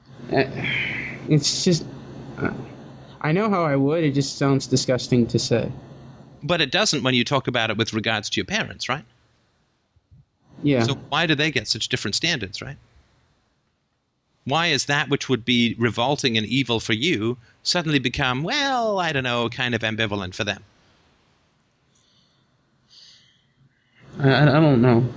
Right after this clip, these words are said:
Speaker 2: But this is how you fight this ambivalence, right? This is how you fight for your soul, right? And you don't have to, and I'm not sure that you're particularly motivated to, but if you did want to fight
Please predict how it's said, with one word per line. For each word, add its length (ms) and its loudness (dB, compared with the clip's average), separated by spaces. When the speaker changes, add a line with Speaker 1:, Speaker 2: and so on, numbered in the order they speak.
Speaker 2:
But 200 0
this 300 0
is 100 -2
how 160 0
you 180 4
fight 480 0
this 180 0
ambivalence, 640 -2
right? 200 -4
This 160 -4
is 100 -4
how 120 -4
you 160 2
fight 320 -4
for 120 -4
your 120 2
soul, 440 -2
right? 200 -6
And 160 -2
you 100 0
don't 200 0
have 220 -2
to, 180 -4
and 100 -2
I'm 120 -2
not 160 -2
sure 240 2
that 180 -4
you're 100 2
particularly 580 0
motivated 560 -2
to, 200 -10
but 160 -4
if 200 -2
you 80 0
did 260 -4
want 160 -2
to 60 -4
fight 420 -6